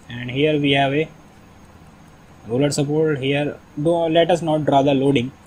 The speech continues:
okay, because we are only concerned with the geometry of the beam. So at this point we have an internal hinge. Okay, so this length is of four meters, this length is of three meters, and this is our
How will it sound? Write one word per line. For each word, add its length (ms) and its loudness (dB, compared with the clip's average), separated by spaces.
okay, 120 -2
because 260 2
we 140 2
are 160 2
only 260 -4
concerned 320 -6
with 120 -8
the 160 -8
geometry 260 -6
of 80 -2
the 80 -2
beam. 260 -8
So 260 0
at 240 8
this 160 4
point 440 2
we 140 2
have 160 6
an 60 4
internal 400 0
hinge. 420 -8
Okay, 220 -8
so 160 -12
this 200 -2
length 320 -2
is 160 -8
of 240 -6
four 180 -2
meters, 420 -4
this 140 -10
length 220 -2
is 60 -2
of 160 -2
three 160 2
meters, 360 0
and 360 -4
this 180 -2
is 100 -2
our 240 0